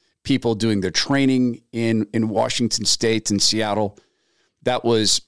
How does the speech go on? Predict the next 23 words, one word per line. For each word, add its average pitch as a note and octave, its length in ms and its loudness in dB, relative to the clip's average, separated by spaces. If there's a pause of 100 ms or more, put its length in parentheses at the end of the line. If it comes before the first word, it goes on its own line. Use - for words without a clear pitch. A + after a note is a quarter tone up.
(100)
seven A2 380 0
or, A2+ 160 0 (100)
six - 260 0
or C3+ 60 0
seven B2+ 260 2
years F#3+ 220 2
ago, - 340 -8 (1120)
where B2+ 260 0
we B2+ 120 2
started C#3 300 0
to C3 60 2
do A#2+ 160 0
programs D#3 520 0
about, A2+ 240 -2
hey, D#3 120 2
you B2 160 2
know, B2+ 120 2
this A2+ 180 -2
paramilitary A#2 880 -2
leftist A2 440 -2
group - 240 -2
called G2+ 180 0
Antifa, F2+ 680 0